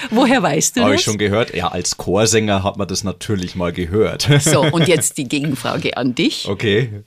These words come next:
Speaker 1: Wer ist die Stimme des Jahres?
Speaker 2: Jeder. Jeder hat eine Stimme.
Speaker 1: Ja.
Speaker 2: <laughs>
Speaker 1: Und es gibt aber eine Botschafterin und das ist tatsächlich Jocelyn B. Smith.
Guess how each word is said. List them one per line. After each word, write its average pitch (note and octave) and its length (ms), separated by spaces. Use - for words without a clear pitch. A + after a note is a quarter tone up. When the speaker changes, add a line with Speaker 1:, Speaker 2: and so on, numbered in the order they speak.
Speaker 1:
Wer C#3 320
ist - 220
die E3+ 60
Stimme G3+ 320
des G#3 200
Jahres? G3+ 540
Speaker 2:
Jeder. E2 460
Jeder A2+ 260
hat - 340
eine D#2 340
Stimme. D#2 420
Speaker 1:
Ja. C#3+ 460
Speaker 2:
<laughs> G#2+ 200
Speaker 1:
Und F3+ 140
es F#3+ 120
gibt F3+ 160
aber D3 180
eine D3 240
Botschafterin D#3+ 760
und C#3+ 220
das C#3 160
ist - 160
tatsächlich D#3 680
Jocelyn D#3 560
B. B2 260
Smith. - 420